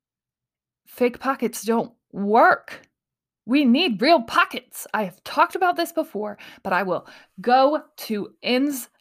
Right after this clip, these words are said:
length to discuss this again. Pockets. All of the pants that I had that were, like, corporate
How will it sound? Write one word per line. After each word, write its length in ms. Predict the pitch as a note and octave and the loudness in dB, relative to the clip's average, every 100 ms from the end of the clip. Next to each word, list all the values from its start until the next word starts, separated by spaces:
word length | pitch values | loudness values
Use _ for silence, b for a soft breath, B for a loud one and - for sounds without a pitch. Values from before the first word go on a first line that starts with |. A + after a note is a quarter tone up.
| - | -6
length 680 | G#3+ A3+ C#4 - - - _ _ _ | -2 2 2 0 -4 -20 _ _ _
to 100 | - | -8
discuss 480 | F#3+ F#3+ - F#3 - | -6 -6 -4 -6 -6
this 260 | - E3+ - b b F#3+ | -10 -10 -10 b b -8
again. 360 | B3 D4 A#3 - b b b b b b _ _ _ _ _ _ _ _ _ _ _ _ _ _ _ _ _ _ _ _ _ | -2 -2 -4 -12 b b b b b b _ _ _ _ _ _ _ _ _ _ _ _ _ _ _ _ _ _ _ _ _
Pockets. 680 | - C#4 - - _ - - _ _ _ _ _ _ _ _ _ _ _ _ _ _ _ _ _ _ - | -18 -16 -16 -20 _ -20 -20 _ _ _ _ _ _ _ _ _ _ _ _ _ _ _ _ _ _ -2
All 480 | G#3+ A3 A#3+ B3+ C4 | 2 4 6 6 4
of 120 | A3+ | 0
the 80 | G#3+ | -4
pants 360 | - G#3 E3 - | -6 -6 -6 -4
that 100 | E3 | -4
I 80 | |
had 300 | E3 E3+ C#3+ - | -2 -4 -4 -6
that 120 | - | -8
were, 100 | - | -6
like, 300 | D#3 D#3+ - - | -6 -8 -16 -16
corporate 880 | - B3 A3+ A3+ A3 G#3+ - - | -4 2 2 2 -2 0 -2 -8